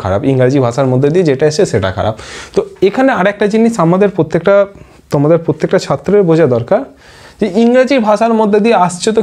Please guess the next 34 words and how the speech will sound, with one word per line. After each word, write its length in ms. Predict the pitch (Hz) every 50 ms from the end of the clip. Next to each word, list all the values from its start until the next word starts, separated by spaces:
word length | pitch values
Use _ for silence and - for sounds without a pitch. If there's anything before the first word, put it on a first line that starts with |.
| 220
কী 200 | - - 208 208
হচ্ছে, 520 | 190 160 147 120 - - - 113 101 95 110 113 - - - -
এটা 200 | - 135 131 185
ব্যাপার 300 | 185 185 190 185 220 208 185
নয়। 260 | 143 110 95 95 - - - _ - - _ -
ইংরেজদের 400 | - 139 151 180 170 170 196 190 190
মধ্যে 160 | 190 190 190
যে 140 | 175 196 196
ভালো 320 | 185 147 147 156 165 185 190 196 190 180 160 151 147 151
দিকগুলো 300 | 175 165 156 185 190 196
রয়েছে 220 | 190 196 190 196
সেইগুলো 340 | 185 - 180 175 180 185 185
জানতে 280 | 170 175 170 170 165 151
হবে, 140 | 131 139 143
যে 100 | 165 170
নতুন 320 | 165 160 160 160 - 196 202 -
আধুনিক 460 | - 135 147 151 175 185 202 202 160
জাতীয়তাবাদের 680 | 139 170 143 143 - 196 180 180 196 190 190 190 196 175
ধারণাটাকে 640 | 156 143 - 160 175 180 190 196 185 196 190 185 -
নিয়ে 240 | 190 185 190 196 196
আমাদের 240 | 185 190 185 196 180
চলতে 360 | 190 - 185 170 160 165 135
হবে। 200 | 110 101 104 107 107 - - - - - - -
বিপ্লব 420 | 139 156 165 151 180 202 202 202
ইংল্যান্ডে 440 | 202 196 190 196 196 196 202 208 214
হচ্ছে 280 | 202 196 196 196 196 190
বিপ্লব, 380 | 151 175 175 165 175 208 208 208 - - - - - -
এই 160 | - 156 165
যে 180 | 156 160 196 202 208 208 202 208 - - - - - - - - - - - -
আমরা 300 | - 147 151 165 180 185
এই 180 | 190 185 180 185
যে 140 | 170 185 202
আঠেরোশো 580 | 175 147 151 156 151 - 180 185 175 - 196 190
উনিশশোর 640 | 180 170 170 175 180 175 180 - - 202 190 185